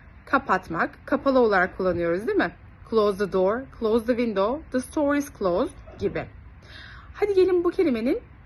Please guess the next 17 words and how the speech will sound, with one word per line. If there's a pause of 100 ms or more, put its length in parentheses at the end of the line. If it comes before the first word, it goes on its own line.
(240)
daha
yaygın
şekilde
kullanılan,
günlük
dilde
çok
yaygın
olan
ikinci
bir
anlamını
öğrenelim. (960)
Bu
kelimenin
ikinci
anlamı